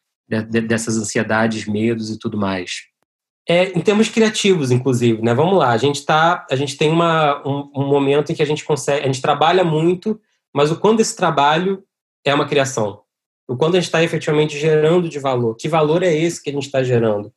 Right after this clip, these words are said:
Esse valor que a gente tá gerando é proporcional ao tempo que a gente gastou trabalhando aquilo? É, é um pouco a própria preocupação que a, que a Charli X X colocou ali, né?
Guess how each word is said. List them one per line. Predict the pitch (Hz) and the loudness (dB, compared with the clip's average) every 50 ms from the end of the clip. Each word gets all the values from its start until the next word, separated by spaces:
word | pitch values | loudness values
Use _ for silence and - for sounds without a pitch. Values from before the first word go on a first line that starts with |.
| _ _ _ _ _ _ | _ _ _ _ _ _
Esse | 127 123 131 | -6 -4 0
valor | 139 143 143 160 190 | 0 2 2 2 2
que | 190 | 2
a | 180 | 0
gente | 175 170 - | 0 0 0
tá | 160 156 | 0 0
gerando | 139 147 143 139 143 139 139 | 2 2 2 2 2 0 0
é | |
proporcional | 123 143 139 - 160 147 - - 147 143 147 156 | -2 -2 -2 -2 -2 -2 -2 -2 0 2 2 0
ao | 113 - | 0 0
tempo | - 156 170 196 185 - | -2 -2 -2 -2 -2 -4
que | - | -2
a | 160 | 0
gente | 143 151 135 - | 0 0 -2 0
gastou | 139 135 127 127 - - 127 127 120 120 - _ _ _ _ _ _ _ _ | -2 -2 -2 -2 -2 -2 0 0 0 0 -4 _ _ _ _ _ _ _ _
trabalhando | 127 127 127 127 120 120 120 117 110 104 | -2 0 2 2 2 2 2 2 0 -2
aquilo? | 107 - - 147 139 120 110 110 110 - _ _ _ _ | -6 -4 -2 0 0 0 -2 -4 -8 -12 _ _ _ _
É, | 123 120 131 147 160 156 - - - - - - | 0 2 2 2 2 -2 -4 -10 -18 -20 -12 -4
é | - 156 | 0 0
um | 185 190 | 0 0
pouco | 190 196 180 190 | 0 0 0 0
a | 170 - 170 160 156 - | 0 0 0 0 0 0
própria | - 165 165 165 180 170 | 0 0 0 0 -2 -2
preocupação | 180 190 185 185 - 170 160 - 170 165 | -2 -2 -2 0 -2 -4 -2 0 0 -2
que | 165 170 175 | 0 0 0
a, | 170 170 170 165 160 151 | 2 2 2 2 0 -2
que | - - | -4 -6
a | 151 135 | -6 -6
Charli | - - 147 143 143 147 143 | -2 0 0 2 2 2 0
X | 139 135 135 - - 156 | 0 -2 -4 -6 -4 -2
X | 147 139 135 - - - | -2 -2 -2 -4 -8 -4
colocou | - 156 156 170 165 - 170 170 160 | -4 -2 -2 -2 -2 0 0 0 2
ali, | 139 123 113 110 107 104 101 | 2 0 -2 -2 -4 -4 -4
né? | 104 104 107 113 | -4 -6 -6 -8